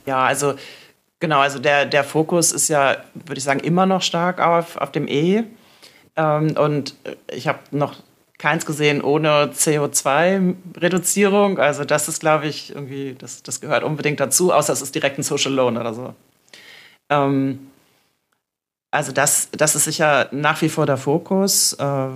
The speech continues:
genau wie, weiß ich nicht, Wasserverbrauch oder Kreislaufwirtschaft oder so Themen. Ähm, aber, ähm, die sozialen K P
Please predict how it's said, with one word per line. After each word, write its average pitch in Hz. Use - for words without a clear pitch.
genau 131
wie, 123
weiß 120
ich 113
nicht, 127
Wasserverbrauch 127
oder 120
Kreislaufwirtschaft 120
oder 113
so 123
Themen. 127
Ähm, 135
aber, 127
ähm, 127
die 127
sozialen 135
K 156
P 151